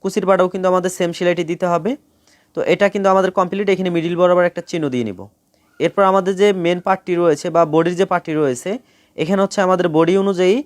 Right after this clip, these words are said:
বা আমাদের গলার যে পট্টিটা তৈরি করেছি আমরা, সেটা অনুযায়ী আমাদের এখানে কুচিটা বসিয়ে নিতে হবে। তো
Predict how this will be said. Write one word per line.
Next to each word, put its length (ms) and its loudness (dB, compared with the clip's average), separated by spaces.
বা 100 2
আমাদের 240 2
গলার 220 4
যে 140 0
পট্টিটা 380 -4
তৈরি 240 -2
করেছি 320 -4
আমরা, 160 -2
সেটা 260 0
অনুযায়ী 300 4
আমাদের 280 0
এখানে 280 -4
কুচিটা 400 -4
বসিয়ে 320 -2
নিতে 140 -6
হবে। 260 -8
তো 40 -6